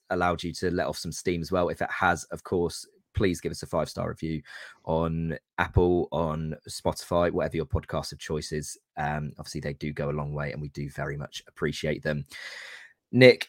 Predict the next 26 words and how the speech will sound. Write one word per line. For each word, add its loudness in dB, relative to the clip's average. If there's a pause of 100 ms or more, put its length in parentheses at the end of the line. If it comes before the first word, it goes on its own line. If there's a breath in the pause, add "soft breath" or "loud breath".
Callum, 10 (180)
thank 4
you -2
so 6
much 0
for 2
joining 4
me 2
in 0
kind 2
of -2
in -2
this -2
joint 0
venting -2
session. 0 (140)
Um, 0
I -4
don't -2
know -8
if -4
I -6
could -8
have -8
done -2
this -6